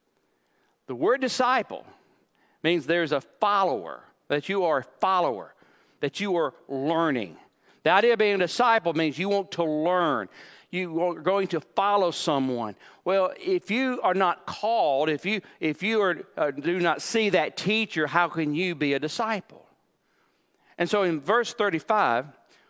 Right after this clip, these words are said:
we see once again John the Baptist pointing to Jesus, and he's proclaiming who Jesus is. Look at verse thirty-five. Again, the next day, John was standing with two of his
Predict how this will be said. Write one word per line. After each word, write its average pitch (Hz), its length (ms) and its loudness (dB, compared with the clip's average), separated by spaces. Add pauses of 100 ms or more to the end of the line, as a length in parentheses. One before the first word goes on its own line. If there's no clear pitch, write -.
(120)
we 165 80 -4
see 220 180 0
once 202 240 2
again 180 320 0
John 190 260 2
the 170 60 0
Baptist 165 560 0
pointing 185 380 0
to 165 100 -2
Jesus, 165 500 -2
and 165 140 2
he's 170 160 0
proclaiming 208 640 0 (220)
who 170 120 -2
Jesus 147 440 -2
is. 208 400 -2
Look 139 200 -8
at 160 60 -6
verse 151 160 -4
thirty-five. 156 520 -2 (1500)
Again, 180 260 4
the 170 60 2
next 175 180 2
day, 185 240 2
John 165 300 2
was 143 120 0
standing 185 360 0
with 139 160 -4
two 185 200 -2
of 143 80 -2
his 151 300 -2